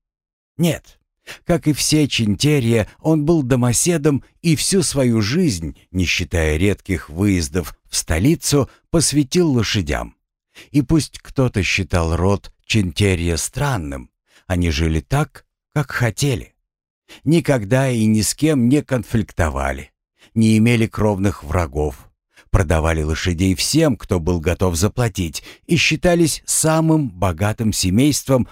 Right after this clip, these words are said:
провинции Исании. Однако пришла беда. Канцлер Тайре Руге и великий герцог Ферраканем положили глаз на владение Чентерья,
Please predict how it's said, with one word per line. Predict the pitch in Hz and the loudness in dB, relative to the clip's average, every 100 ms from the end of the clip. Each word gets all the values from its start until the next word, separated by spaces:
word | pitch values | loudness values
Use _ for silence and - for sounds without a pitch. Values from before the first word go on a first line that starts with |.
| _ | _
провинции | - 104 107 131 123 - 113 107 110 | -2 0 4 4 2 -2 0 0 0
Исании. | 117 - 110 76 71 65 58 _ _ _ _ _ _ _ _ _ - - - | -4 -2 -2 -4 -6 -12 -16 _ _ _ _ _ _ _ _ _ -20 -12 -4
Однако | 127 147 - - | 0 2 0 0
пришла | 143 - 131 123 | 0 0 -2 -2
беда. | 95 82 73 64 - _ _ _ - - | -2 -2 -2 -4 -10 _ _ _ -14 -4
Канцлер | 117 120 - 95 98 85 - - | 0 0 -2 2 2 0 -6 -4
Тайре | 101 95 85 85 | 0 0 2 2
Руге | 90 131 107 90 80 - - | 2 2 0 -2 -4 -6 0
и | 131 | 2
великий | 131 151 - 135 | 4 4 4 0
герцог | 110 127 120 - 120 - - | 2 0 0 -2 -4 -4 -8
Ферраканем | - 107 90 - 123 135 127 117 - _ _ _ - | 0 2 2 -2 -2 0 2 2 -2 _ _ _ 0
положили | 139 135 101 123 117 | 2 2 2 2 0
глаз | 101 85 78 64 - - - | -2 -2 -2 -2 -6 -8 -4
на | 85 | -4
владение | 76 80 76 82 76 78 | 0 -2 0 -2 0 -2
Чентерья, | 76 98 98 - 65 62 - | -2 -2 -2 -2 -4 -6 -18